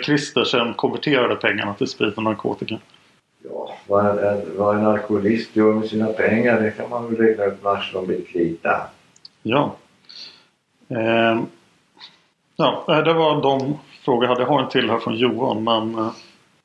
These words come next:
Speaker 2: Ja, men ta den.
Speaker 1: Ja, den är lite konstigt formulerad. Eh, vi kan ta,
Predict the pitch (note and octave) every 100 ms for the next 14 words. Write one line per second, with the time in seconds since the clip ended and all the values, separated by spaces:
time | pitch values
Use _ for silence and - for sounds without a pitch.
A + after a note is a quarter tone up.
0 | _ _ A2+ A#2+ A#2 - - - G#2+ -
1 | - - - _ _ _ _ C3+ A#2+ C3
2 | C3 C3 C3+ C3 C#3+ C#3+ B2 - C3 C3+
3 | C3 A#2 A#2 - C3+ B2+ B2 - _ _
4 | _ _ - - _ _ _ _ _ _
5 | _ _ C3 C3+ C#3 D3+ C3+ D#3 C#3 C3+
6 | C3+